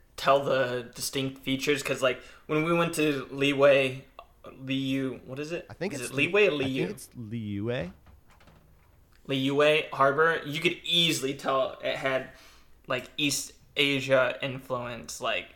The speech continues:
Speaker 1: it was no doubt. So they did pretty good on their wanting to, like, have a certain feel to the cities. I will give them that. I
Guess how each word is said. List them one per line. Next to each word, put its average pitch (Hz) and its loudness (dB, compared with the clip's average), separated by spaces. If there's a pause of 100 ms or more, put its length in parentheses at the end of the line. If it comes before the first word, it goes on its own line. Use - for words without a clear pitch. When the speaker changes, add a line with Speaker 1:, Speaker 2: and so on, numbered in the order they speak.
Speaker 1:
it 160 10
was 156 8
no 151 8
doubt. 127 2
So 127 2 (880)
they 165 4
did 175 8
pretty 160 4
good 139 6
on 131 2
their 127 -2 (640)
wanting 139 2
to, 131 0
like, 131 -4 (220)
have 135 0
a 113 -6 (640)
certain 139 0
feel - -6
to - -8
the - -12
cities. 90 -8
I 123 -2
will 139 0
give 135 -2
them 123 -10
that. 123 -2
I 143 4